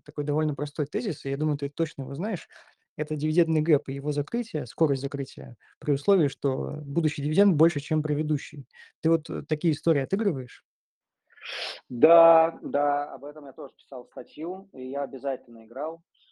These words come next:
Speaker 2: И даже у нас вот, э, в одной из аналитики был так называемый див-поход.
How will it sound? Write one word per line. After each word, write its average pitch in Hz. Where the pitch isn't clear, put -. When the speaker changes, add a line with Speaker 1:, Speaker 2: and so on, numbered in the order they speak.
Speaker 2:
И 131
даже 131
у 120
нас 123
вот, 117
э, 127
в 117
одной 120
из 107
аналитики 120
был 123
так 127
называемый 127
див-поход. 127